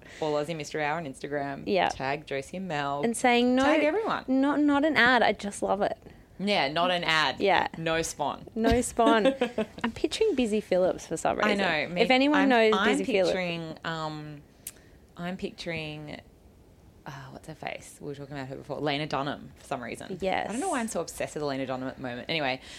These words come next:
Speaker 1: we're kind of joking, but we're also really not joking at
Speaker 2: Yeah.
Speaker 1: all.
Speaker 2: So if you know Busy Phillips or Lena Dunham or Brad Pitt and you encourage Brad Pitt to get Instagram
Speaker 1: Yeah.
Speaker 2: and his first post is,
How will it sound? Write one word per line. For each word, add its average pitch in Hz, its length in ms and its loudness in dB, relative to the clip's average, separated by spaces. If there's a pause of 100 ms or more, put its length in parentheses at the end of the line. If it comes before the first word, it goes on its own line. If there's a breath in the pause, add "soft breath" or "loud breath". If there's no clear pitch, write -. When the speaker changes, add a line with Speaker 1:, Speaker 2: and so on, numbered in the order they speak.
(160 loud breath)
Speaker 1:
we're 156 100 -6
kind 208 640 -2
of 190 120 -6
joking, 170 460 -4
but 180 100 -4
we're 240 100 -4
also 311 260 -6
really 311 240 -6
not 247 200 -8
joking 185 380 -4
at 190 140 0
Speaker 2:
Yeah. - 100 -2
Speaker 1:
all. - 140 -6
Speaker 2:
So 226 100 2
if 226 100 0
you 240 80 2
know 254 160 4
Busy 254 280 0
Phillips 190 500 0
or 180 60 -4
Lena 175 280 -2
Dunham 160 580 -2 (840 soft breath)
or 170 320 0
Brad 165 320 2
Pitt - 360 0 (120)
and 170 200 0
you 165 100 -2
encourage 170 420 0
Brad 160 240 2
Pitt - 220 -2
to 180 80 -2
get 170 260 2
Instagram 175 800 -2
Speaker 1:
Yeah. 170 200 0 (180)
Speaker 2:
and 185 120 0
his 170 120 -2
first 165 340 2
post 165 460 0
is, 139 340 -2